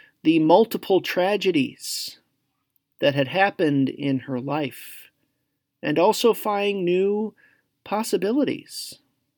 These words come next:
And I've mentioned Brian Cook, who has been going through his bear season for the better part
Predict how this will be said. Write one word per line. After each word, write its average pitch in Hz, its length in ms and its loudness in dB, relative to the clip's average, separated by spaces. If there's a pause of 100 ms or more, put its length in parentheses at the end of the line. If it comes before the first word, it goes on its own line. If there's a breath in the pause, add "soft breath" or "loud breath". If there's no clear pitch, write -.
(1400)
And 151 160 -2
I've 175 140 2
mentioned 156 380 0
Brian 156 360 0
Cook, - 400 -6 (1700)
who 156 120 4
has 143 120 2
been - 180 -2
going 165 320 2
through 165 240 2
his 165 240 2
bear 160 240 2
season 165 600 -4
for 160 340 0
the 175 120 0
better 165 300 0
part 175 420 0